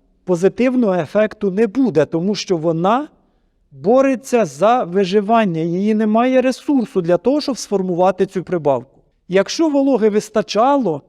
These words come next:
і було хоча б сорок п'ять, там, шістдесят, сімдесят п'ять відсотків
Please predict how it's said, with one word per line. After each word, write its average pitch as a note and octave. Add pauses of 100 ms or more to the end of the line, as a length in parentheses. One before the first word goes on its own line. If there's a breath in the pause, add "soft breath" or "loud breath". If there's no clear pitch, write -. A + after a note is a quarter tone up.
(260)
і F#3+
було A3
хоча F#3+
б D#3
сорок B3
п'ять, G3
там, C#3+
шістдесят, G3
сімдесят -
п'ять G3+
відсотків F3